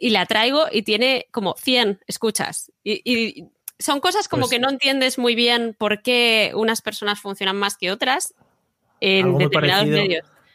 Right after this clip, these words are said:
Speaker 2: algo muy parecido, por ejemplo, nos comentaba Alex Fidalgo con sus entrevistas, que él al final entrevista, pues eso, a gente famosa, artistas y tal, y decía que las entrevistas con, con no menos visitas, pero sí un poquito las, las que él se esperaba que iban a tener más visitas y más repercusión, al final, bueno, pues una,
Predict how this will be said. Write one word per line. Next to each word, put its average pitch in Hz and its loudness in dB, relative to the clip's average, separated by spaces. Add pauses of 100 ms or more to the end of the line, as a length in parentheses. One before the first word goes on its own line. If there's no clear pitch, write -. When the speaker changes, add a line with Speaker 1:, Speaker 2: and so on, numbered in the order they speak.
(180)
Speaker 2:
algo 139 2
muy 151 2
parecido, 147 2
por 139 2
ejemplo, 147 2
nos 135 2
comentaba 120 0
Alex 139 2
Fidalgo 139 4
con 131 0
sus 117 -2
entrevistas, 135 0 (140)
que 120 -4
él 117 2
al 120 0
final 127 2
entrevista, 123 2
pues 117 2
eso, 117 0
a 101 -2
gente 117 -2
famosa, 139 2
artistas 143 0
y 143 -2
tal, 170 4
y 156 2
decía 131 2
que 127 2
las 117 0
entrevistas 120 2
con, 135 4 (680)
con 139 -2
no 131 2
menos 131 6
visitas, 131 2
pero 117 2
sí 120 0
un 117 2
poquito 123 2
las, 123 2 (220)
las 123 0
que 151 2
él 139 4
se - 0
esperaba 143 2
que 120 -2
iban 120 2
a 117 -2
tener 127 2
más 120 2
visitas 123 2
y 107 0
más 113 0
repercusión, 127 0
al 135 2
final, 120 0
bueno, 113 -4
pues 98 -10
una, 107 -2